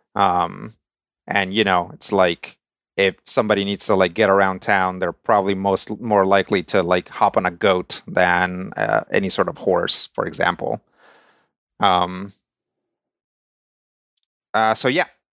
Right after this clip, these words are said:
uh, you are, each of your characters is given a summons, um, to report to the baker first thing in the morning.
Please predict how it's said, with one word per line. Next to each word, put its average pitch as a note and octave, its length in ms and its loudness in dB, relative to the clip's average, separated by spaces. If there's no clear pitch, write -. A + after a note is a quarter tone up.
uh, A2 440 2
you A#2 300 -4
are, B2 760 2
each B2 180 -4
of A#2 120 -2
your A#2 120 2
characters A2 800 0
is G2 920 -4
given A#2 180 2
a G#2+ 40 0
summons, G2+ 680 -2
um, F#2+ 560 -2
to G2+ 300 -2
report A2 560 -2
to A2 260 2
the G2+ 80 -2
baker G#2 400 0
first A#2+ 280 -2
thing A#2+ 120 2
in A2 60 -4
the G#2 60 -4
morning. F#2 420 -6